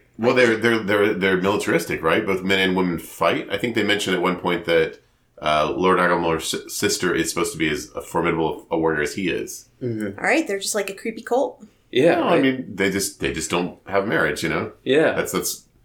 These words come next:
Speaker 3: Hey.
Speaker 1: and to be fair, that's not, that's more of a kind of a Christian thing that, that has permeated our culture, but I mean,
Speaker 2: Are, are there any cultures that do that that we know of in the real world that Robert Jordan might have been drawing from?
Speaker 1: That don't have marriage?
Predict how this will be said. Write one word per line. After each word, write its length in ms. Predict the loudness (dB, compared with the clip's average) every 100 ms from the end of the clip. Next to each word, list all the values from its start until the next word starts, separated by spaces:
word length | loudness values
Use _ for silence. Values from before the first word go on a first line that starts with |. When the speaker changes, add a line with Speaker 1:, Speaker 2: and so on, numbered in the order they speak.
| _
Speaker 3:
Hey. 160 | -2 2
Speaker 1:
and 80 | 4
to 60 |
be 100 | 4
fair, 180 | 4 6
that's 160 | 4 4
not, 320 | 2 0 -6 _ -8
that's 180 | -4
more 140 | 2 4
of 80 | 4
a 160 | 2 0 -14 -8
kind 140 | -2
of 80 | -2
a 40 |
Christian 360 | 0 -2 0 -2
thing 220 | -2 0
that, 240 | 0 -4 -6 _ -6
that 160 | -2
has 180 | -2 -4 -10 -12
permeated 340 | -6 0 0 2
our 100 | 0
culture, 380 | 0 -2 -4 -8
but 140 | -8
I 60 | -8
mean, 180 | -6
Speaker 2:
Are, 280 | 0 2 2
are 60 | 0
there 140 | 4
any 320 | 4 2 -2
cultures 580 | -6 -4 0 2 2 2
that 140 | 2 2
do 100 | 2
that 200 | 4 4
that 80 | 2
we 160 | 2
know 160 | 6 6
of 100 | 4
in 60 | 0
the 100 | 2
real 180 | 2 4
world 280 | 2 0 0
that 100 | 2
Robert 180 | 2 2
Jordan 220 | 0 2
might 160 | 2
have 140 | 2 2
been 320 | 0 0 -8 -16 _ _ _ _ _ -4
drawing 300 | 0 2 2
from? 320 | 2 2 2 -16 _ -14
Speaker 1:
That 80 | -6
don't 180 | -4 -2
have 160 | -2
marriage? 580 | 0 0 0 -2 -8 -18